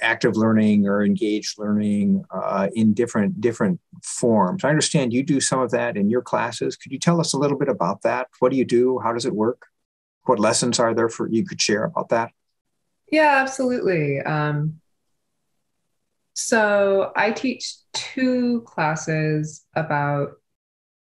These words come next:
Speaker 2: the fundamental science of the atmosphere and ocean. Um,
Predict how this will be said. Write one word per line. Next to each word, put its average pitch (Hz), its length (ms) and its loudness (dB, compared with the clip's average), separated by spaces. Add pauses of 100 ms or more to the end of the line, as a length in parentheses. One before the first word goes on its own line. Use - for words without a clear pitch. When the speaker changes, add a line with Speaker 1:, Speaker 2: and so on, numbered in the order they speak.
(160)
Speaker 2:
the 160 540 0
fundamental 151 680 0
science 139 840 -6 (140)
of 143 340 -2
the 143 120 0
atmosphere 139 580 -2
and 139 100 -4
ocean. 147 640 -4 (480)
Um, 151 480 0